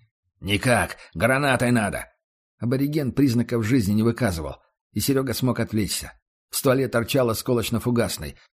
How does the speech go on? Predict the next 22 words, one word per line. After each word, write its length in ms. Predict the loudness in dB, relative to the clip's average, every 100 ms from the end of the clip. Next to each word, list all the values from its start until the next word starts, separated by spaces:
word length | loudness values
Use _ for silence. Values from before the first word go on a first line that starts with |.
| -4
загодя 500 | 0 2 2 0 2
зарядил 460 | 2 2 4 2
вместо 340 | 4 2 2 -4
привычного 600 | 0 0 2 0 -2 0
кумулятива. 720 | 2 4 2 0 -2 -4 -12 _ _ -8
Цели-то 560 | -2 0 0 -2 -4
живые. 600 | -4 -4 -2 0 -2 -4 -12 -16 -20 -20 _ -8
Дровосек 560 | -2 -2 0 -2 -2 -4
отсек 360 | -4 -2 0
над 140 | 0 0
головой 360 | 0 2 0
очередную. 640 | 0 0 2 2 0 -4 -14 _
Пулемет 360 | 0 2 2 0
смолк. 360 | -2 -2 -4 -16 _ _ _
Сотников 520 | -2 -2 -2 -2 0
обернулся. 600 | 2 2 2 0 -8 -14 -20 _
Пашка 260 | -6 -4 -2
выглядывал 520 | 0 0 0 0 0
из-за 180 | 0 -2
щита, 500 | -4 -4 -4 -4 -6
пытаясь 320 | -6 -6 -6
понять, 500 | -6 -2 0 0 -4